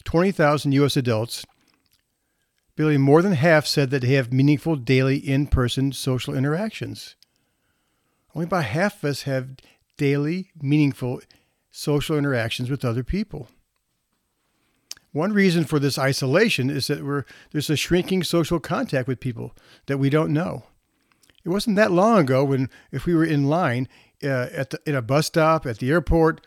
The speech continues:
if we're in line at the bank, we would talk to people. We would talk to strangers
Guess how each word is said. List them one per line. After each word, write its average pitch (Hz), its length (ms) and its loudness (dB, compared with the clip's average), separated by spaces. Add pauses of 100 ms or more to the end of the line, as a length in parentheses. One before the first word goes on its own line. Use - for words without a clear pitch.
(240)
if - 80 -14
we're 139 80 -4
in 123 100 -4
line 147 160 0
at 151 80 -6
the 147 80 -2
bank, 123 340 -2
we 151 60 0
would 165 160 0
talk 240 220 -4
to 269 80 -4
people. - 420 -6 (400)
We 156 80 4
would 156 120 4
talk 147 260 0
to 151 80 -6
strangers 202 580 -2